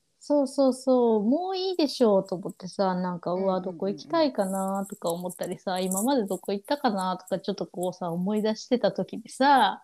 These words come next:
Speaker 2: うん。
Speaker 1: 時にさ、ちょっといろいろ思い出しちゃって、うわ、これともちゃんに喋りたいと思ったの。
Speaker 2: あ、聞きたい。
Speaker 1: そうそうそうそう。
Speaker 2: 聞きたいよ。
Speaker 1: っていうのがさ、
Speaker 2: うん。
Speaker 1: そのさ、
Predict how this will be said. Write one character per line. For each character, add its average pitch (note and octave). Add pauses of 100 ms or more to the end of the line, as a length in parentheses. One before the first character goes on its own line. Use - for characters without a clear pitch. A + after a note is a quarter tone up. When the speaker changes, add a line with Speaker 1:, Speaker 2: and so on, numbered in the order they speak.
(140)
Speaker 2:
う A3+
ん。 F#3
Speaker 1:
時 C#4+
に G3+
さ、 A3 (380)
ち F#4+
ょ -
っ G4+
と E4+
い A3+
ろ D#4
い -
ろ F#4+
思 F#4
い F4
出 F4+
し -
ち B3
ゃ -
っ -
て、 G#3+
う A3
わ、 G#3 (100)
こ -
れ A#3+
と C#4+
も D4+
ち -
ゃ B3
ん C4
に C4
喋 B3
り A#3+
た C4
い C4+
と G3
思 G3
っ G3+ (340)
た E3
の。 F3+
Speaker 2:
あ、 F#3+ (100)
聞 -
き C#4+
た - (140)
い。 F#4+
Speaker 1:
そ -
う B3
そ C4
う B3
そ A#3+
う G#3
そ B3
う。 -
Speaker 2:
聞 C4+
き - (320)
た B3+
い C#4
よ。 -
Speaker 1:
っ -
て -
い -
う F#4
の E4
が -
さ、 G#3 (400)
Speaker 2:
う -
ん。 F3
Speaker 1:
そ A3
の F#3+
さ、 G3